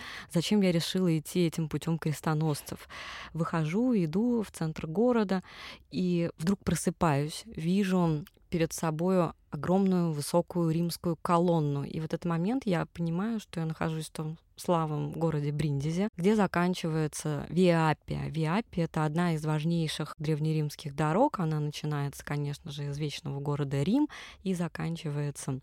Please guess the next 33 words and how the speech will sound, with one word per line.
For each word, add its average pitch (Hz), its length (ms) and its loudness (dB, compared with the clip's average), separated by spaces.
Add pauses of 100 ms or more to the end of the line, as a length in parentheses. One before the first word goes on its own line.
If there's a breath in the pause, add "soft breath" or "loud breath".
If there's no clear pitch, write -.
в 147 160 -2
Бриндизи. 156 560 4
Дальше 156 640 0 (260)
из 147 160 -4
этого 143 320 -4
порта 175 460 -2
выплывали 147 600 -2
корабли 139 460 -6
в 135 100 -8
Грецию, 160 580 0
в 135 60 -6
Египет, 147 640 -2
в 139 60 -6
Малую 139 480 -2
Азию. 170 500 0
И 156 280 0
по - 80 -2
легенде 165 520 2
этот 143 240 -2
город 147 280 0
был 139 520 -4
основан, 143 800 -2 (100)
э, 147 200 -2
другом 147 380 0
Одиссея. 196 760 0 (500 loud breath)
И 160 220 0
в 143 60 -2
этом 151 320 -2
городе, 147 420 0
м, 139 320 -2 (260)
проходили 147 460 -2
разные 147 460 -2
знаменательные 139 840 -4